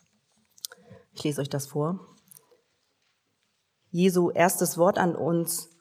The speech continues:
war Veränderung. Und zwar Veränderung des Denkens.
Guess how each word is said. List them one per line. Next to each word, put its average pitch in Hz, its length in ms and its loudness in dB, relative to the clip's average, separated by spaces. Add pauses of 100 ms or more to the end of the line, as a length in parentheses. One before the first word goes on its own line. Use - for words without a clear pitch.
(140)
war 151 640 0
Veränderung. 139 840 2 (760)
Und 170 200 0
zwar 175 260 4
Veränderung 185 560 4
des 180 180 6
Denkens. 185 640 2